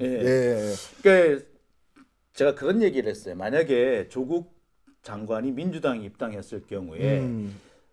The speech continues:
Speaker 1: 어, 그러니까 소위 말하는 저쪽 세력들이 얼마나 많이 공격을 하겠느냐,
Speaker 2: 음.
Speaker 1: 빌미를 삼겠느냐. 안 그래도 이재명 대표를 가지고도 계속, 어, 문제를 삼고 시비, 시비거리를 삼는데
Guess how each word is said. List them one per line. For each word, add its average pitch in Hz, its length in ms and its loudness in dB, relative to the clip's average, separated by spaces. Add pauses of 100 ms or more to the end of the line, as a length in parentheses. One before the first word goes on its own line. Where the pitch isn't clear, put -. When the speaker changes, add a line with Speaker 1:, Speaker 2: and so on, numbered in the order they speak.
Speaker 1:
어, 127 320 4
그러니까 123 220 -4
소위 156 160 -4
말하는 139 200 0
저쪽 - 480 -8
세력들이 117 680 -6
얼마나 117 580 -4
많이 107 460 -8
공격을 147 460 -2
하겠느냐, 117 560 -4
Speaker 2:
음. 92 100 -10
Speaker 1:
빌미를 175 480 0
삼겠느냐. 104 880 -8 (640)
안 170 200 -2
그래도 214 260 12
이재명 202 440 0
대표를 175 380 2
가지고도 143 460 2
계속, 143 460 0 (180)
어, 113 360 -2
문제를 127 400 -4
삼고 135 340 -6
시비, 117 240 -12
시비거리를 139 720 -2
삼는데 101 880 -6